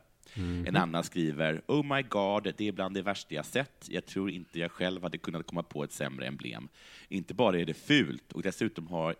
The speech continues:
Speaker 2: inte har någonting med klubben att göra. Men det ser nästan ut som att killen är på väg att göra en nazihälsning.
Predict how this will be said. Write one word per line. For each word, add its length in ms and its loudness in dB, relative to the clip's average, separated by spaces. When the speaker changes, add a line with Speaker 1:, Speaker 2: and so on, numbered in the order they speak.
Speaker 2:
inte 220 -6
har 40 0
någonting 340 -6
med 100 -10
klubben 380 0
att 120 -6
göra. 320 -2
Men 120 0
det 80 4
ser 140 2
nästan 640 0
ut 160 4
som 100 -4
att 80 -4
killen 280 -2
är 40 -4
på 140 -4
väg 440 0
att 120 -6
göra 340 0
en 160 -4
nazihälsning. 1040 -2